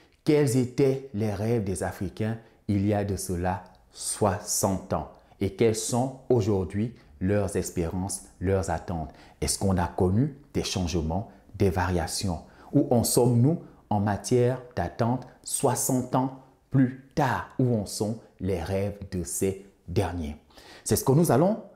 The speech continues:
décortiquer, analyser ensemble dans cette vidéo.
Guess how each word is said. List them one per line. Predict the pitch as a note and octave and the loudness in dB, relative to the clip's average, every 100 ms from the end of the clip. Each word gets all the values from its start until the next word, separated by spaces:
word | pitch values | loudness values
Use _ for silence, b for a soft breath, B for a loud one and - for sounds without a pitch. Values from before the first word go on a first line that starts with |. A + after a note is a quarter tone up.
| _ - | _ 0
décortiquer, | E3 F3+ C3 - G#2 - C3 - _ | 2 4 2 0 -4 -2 -2 -4 _
analyser | D3+ B2 G#2+ F#2 B2 G3+ B B _ | -2 0 -2 0 -2 -2 B B _
ensemble | C3 A2 - D#3 D#3+ A2 G2 | -4 -2 -4 -4 -4 -6 -2
dans | D#3 E3+ - _ | -2 -4 -12 _
cette | - E3 - A2 | -2 -2 -2 -6
vidéo. | B2+ E3+ F3+ F3+ B2 | -2 2 4 4 2